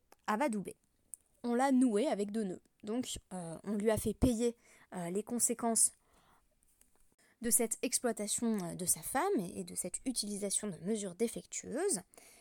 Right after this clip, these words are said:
euh, par les deux bouts, euh, par, par deux aspects. On a donc permis, même selon Beth Shammai,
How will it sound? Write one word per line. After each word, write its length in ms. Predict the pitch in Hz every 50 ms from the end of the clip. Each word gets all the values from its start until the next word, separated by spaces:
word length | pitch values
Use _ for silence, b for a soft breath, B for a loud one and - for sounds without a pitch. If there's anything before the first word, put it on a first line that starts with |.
| B B B -
euh, 180 | 190 185 175 -
par 180 | - 247 254
les 120 | 277 262 233
deux 120 | 233 220
bouts, 320 | 190 180 185 180 - - - _ _ _ _ _ _ _ - 175
euh, 20 | 165 160 160 160 175 180 - _
par, 200 | - 214 180 170
par 180 | - - 175 180
deux 200 | 185 277 262 226
aspects. 280 | 202 - - - - _ _ _ _ _ _ - _ _ _ _ _ _ _ _ _ _ _ _ _ -
On 120 | - 277 269
a 100 | 240 226
donc 200 | 214 220 208 -
permis, 360 | - 196 185 202 202 254 320 339
même 440 | 269 254 285 381 427 427 415 349 285
selon 380 | - - - 226 214 196 180
Beth 200 | 180 165 165 -
Shammai, 500 | - - - - - - - 208 269 349